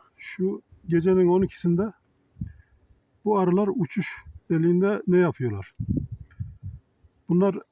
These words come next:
savunma amaçlı orada değiller. Şimdi yeterli mevcuda ulaştığı zaman, arı mevcudu yeterli olduğu zaman burada gecenin soğuğunu vücutlarıyla,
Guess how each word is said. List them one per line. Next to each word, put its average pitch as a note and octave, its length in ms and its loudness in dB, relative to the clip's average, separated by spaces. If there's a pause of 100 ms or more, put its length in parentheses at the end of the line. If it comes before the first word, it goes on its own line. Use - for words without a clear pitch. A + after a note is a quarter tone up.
(480)
savunma F#3 520 4
amaçlı F#3 320 2
orada F3 320 4
değiller. A#2 400 0 (960)
Şimdi F3+ 320 0 (360)
yeterli F#3+ 400 2
mevcuda E3 460 2
ulaştığı F3+ 560 2
zaman, F3 300 2 (1900)
arı E3 200 0
mevcudu D3 340 2
yeterli E3 380 2
olduğu E3+ 300 -2
zaman F3+ 380 -2
burada F#3 300 -2 (760)
gecenin F#3 360 2
soğuğunu G3 600 2
vücutlarıyla, G3 680 2